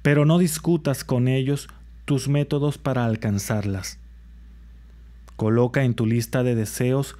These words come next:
cosas materiales como dinero, casa,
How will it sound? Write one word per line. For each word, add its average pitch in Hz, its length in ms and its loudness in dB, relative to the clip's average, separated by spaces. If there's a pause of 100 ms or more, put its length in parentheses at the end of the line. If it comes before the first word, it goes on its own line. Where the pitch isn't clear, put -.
(360)
cosas 147 400 0
materiales 123 680 0
como 113 260 -2
dinero, 123 580 0 (440)
casa, 120 540 0